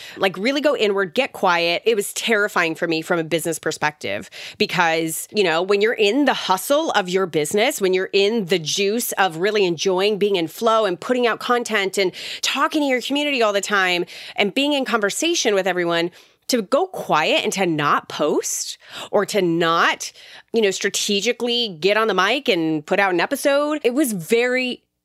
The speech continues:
scary because I felt like, "Oh my gosh, I'm gonna lose everyone. I've, I'm gonna lose the momentum." That's what I thought. And so I just was like, "You know what? I have to trust. I have to trust that this is all gonna be here when I'm ready to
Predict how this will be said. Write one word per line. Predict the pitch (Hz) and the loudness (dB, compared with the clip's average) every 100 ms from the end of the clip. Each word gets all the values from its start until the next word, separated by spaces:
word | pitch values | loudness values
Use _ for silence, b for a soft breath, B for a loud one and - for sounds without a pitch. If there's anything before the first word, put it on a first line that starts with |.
| - | -12
scary | - - 226 202 196 123 143 165 | -8 -2 0 2 0 -2 -6 -4
because | 214 214 202 | -2 0 2
I | 190 | 2
felt | 175 - 226 233 233 | 0 0 0 0 0
like, | 180 170 165 | 0 0 0
"Oh | 175 | -2
my | 175 | 0
gosh, | 175 165 | 0 -2
I'm | 170 | -4
gonna | 160 160 | -2 -2
lose | 170 190 180 - | 0 0 -2 -2
everyone. | 160 170 160 151 160 - | 0 0 0 0 -4 -4
I've, | 185 175 175 | -4 -4 -4
I'm | 285 | 0
gonna | 294 339 | 2 2
lose | 330 311 262 | 2 0 0
the | |
momentum." | 262 220 190 175 151 - - | 0 2 0 0 -4 -4 -4
That's | 196 202 | -2 0
what | 208 | 0
I | 180 | 0
thought. | 165 143 - B B B | 0 -2 -4 B B B
And | - | -2
so | 240 | 2
I | 214 | 2
just | 208 226 226 | 2 0 0
was | 240 208 | -2 0
like, | 185 175 | 0 0
"You | 202 | -2
know | 214 | 0
what? | 226 339 381 - - | 2 2 0 -2 -2
I | 196 | 0
have | 202 185 214 | 0 -2 -4
to | 208 | -6
trust. | - 185 - - | 0 -2 -2 -6
I | |
have | 175 185 | -6 -6
to | 226 | -4
trust | 339 508 | 0 0
that | 392 - | -2 -4
this | 262 | -2
is | 247 | 0
all | 269 | 2
gonna | 339 | 0
be | 320 302 | 0 -2
here | 294 294 | -2 0
when | 233 | 0
I'm | 185 | 0
ready | 220 254 | 0 0
to | 254 | -2